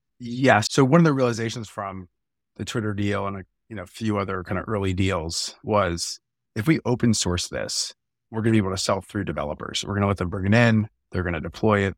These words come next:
They're gonna invite their team and that can grow within a company. And from there, we can come in and say, "Hey, like, you need to buy this now." And early on, there was not much value for management. There wasn't reporting. Like, there was a business back then called Git Prime, I believe.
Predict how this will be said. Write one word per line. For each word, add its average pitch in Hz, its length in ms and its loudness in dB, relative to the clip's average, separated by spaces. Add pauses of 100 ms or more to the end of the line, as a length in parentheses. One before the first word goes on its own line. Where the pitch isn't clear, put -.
They're 85 140 -4
gonna 80 140 -6
invite 87 300 -4
their 78 120 -4
team 104 500 0 (600)
and 92 180 2
that 90 160 0
can 98 140 -2
grow 104 260 4
within 95 240 -2
a 85 60 -8
company. 113 500 0 (480)
And 87 220 -2
from 95 160 -4
there, 110 260 4
we 98 120 -4
can 95 120 -2
come 95 220 0
in 85 300 -4 (140)
and 95 140 -8
say, - 80 -8
"Hey, 147 200 4
like, 87 280 -4
you 113 80 0
need 101 60 0
to 95 80 -4
buy 80 160 -2
this - 200 -10
now." - 200 -16 (160)
And 123 140 0
early 160 280 6
on, 123 200 8
there 110 140 0
was 110 220 -2
not 117 200 -4 (280)
much 107 260 -6
value 95 440 -2
for 87 160 -10
management. - 680 -10 (560)
There 101 180 -2
wasn't 101 580 0
reporting. 92 540 0
Like, 76 160 -6
there 120 100 2
was 110 80 2
a 101 60 2
business 110 300 0
back 101 240 0
then 98 160 -2
called 90 260 -4
Git - 220 -4
Prime, 67 320 -6
I 60 80 -8
believe. 65 400 -12